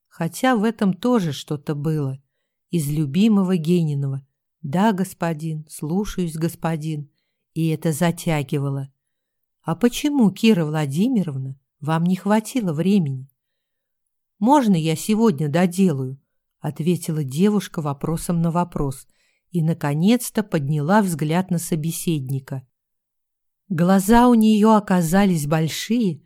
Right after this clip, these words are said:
с рыжеватыми некрашенными ресницами. Они были мышиного цвета. Почему-то Гена этому факту не удивился. В глазах, наконец-то, читалась просьба,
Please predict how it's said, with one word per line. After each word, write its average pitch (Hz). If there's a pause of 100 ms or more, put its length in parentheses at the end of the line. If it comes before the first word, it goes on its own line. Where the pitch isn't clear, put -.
(140)
с -
рыжеватыми 196
некрашенными 202
ресницами. 175 (460)
Они 160
были 175
мышиного 185
цвета. 175 (640)
Почему-то 214
Гена 226
этому 240
факту 175
не 180
удивился. 151 (520)
В 147
глазах, 143 (120)
наконец-то, 170 (320)
читалась 185
просьба, 139